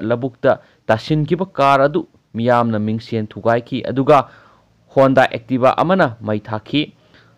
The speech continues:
ꯊꯧꯗꯣꯛꯇꯨꯗ ꯁꯦꯀ꯭ꯌꯨꯔꯤꯇꯤ ꯄꯔꯁꯣꯅꯦꯜꯁꯤꯡ ꯑꯁꯣꯛ ꯑꯄꯟ ꯅꯪꯕ ꯌꯥꯎꯕꯒ ꯂꯣꯏꯅꯅ ꯃꯁꯥ ꯀꯟꯖꯅꯕ ꯕ꯭ꯂꯦꯡ ꯐꯥꯌꯔꯁꯨ ꯇꯧꯈꯤ꯫ ꯊꯧꯗꯣꯛ ꯑꯗꯨꯒ ꯃꯔꯤ ꯂꯩꯅꯅ ꯃꯣꯏꯔꯥꯡ ꯄꯨꯂꯤꯁ ꯁ꯭ꯇꯦꯁꯟꯅ ꯀꯦꯁ ꯑꯃ ꯂꯧꯈꯠꯇꯨꯅ ꯊꯤꯖꯤꯟꯕ ꯍꯧꯈ꯭ꯔꯦ꯫ ꯑꯃꯔꯣꯝꯗ, ꯊꯧꯗꯣꯛ ꯑꯗꯨꯒꯤ ꯃꯇꯥꯡꯗ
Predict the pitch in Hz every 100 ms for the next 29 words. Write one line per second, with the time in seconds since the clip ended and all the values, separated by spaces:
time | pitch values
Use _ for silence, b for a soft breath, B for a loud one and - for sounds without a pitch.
0 | b - 135 180 208 226 202 - 185 185
1 | 190 233 165 165 202 233 220 196 160 -
2 | - - - - 120 110 110 120 123 -
3 | 117 120 107 104 110 120 123 127 123 b
4 | b 110 117 123 127 123 117 139 165 151
5 | - 95 110 127 - 113 113 117 135 110
6 | 101 - 147 - b b b b - 147
7 | 175 170 185 214 190 175 190 156 151 208
8 | 196 117 107 117 127 120 151 - 143 -
9 | 180 175 220 202 - 110 113 139 123 117
10 | 117 107 104 101 101 107 110 117 110 123
11 | 139 - B B 120 131 127 127 143 156
12 | b b b 127 135 160 170 185 208 165
13 | 151 160 147